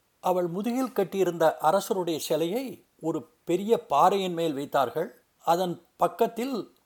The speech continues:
ஒரு கம்பை நாட்டி அதன் மேல் உயிரற்ற அந்த பாம்பின் உடலை வைத்தார்கள். அப்புறம் என்ன, ஏழு நாட்கள் பாட்டும் கூத்தும் கும்மாளமும் தான்.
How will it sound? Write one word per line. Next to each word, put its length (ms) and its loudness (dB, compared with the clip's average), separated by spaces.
ஒரு 280 -4
கம்பை 500 2
நாட்டி 640 -2
அதன் 380 0
மேல் 360 -4
உயிரற்ற 840 0
அந்த 240 -6
பாம்பின் 600 4
உடலை 380 2
வைத்தார்கள். 580 -4
அப்புறம் 340 0
என்ன, 460 -4
ஏழு 440 2
நாட்கள் 580 0
பாட்டும் 720 0
கூத்தும் 400 -4
கும்மாளமும் 560 4
தான். 320 -4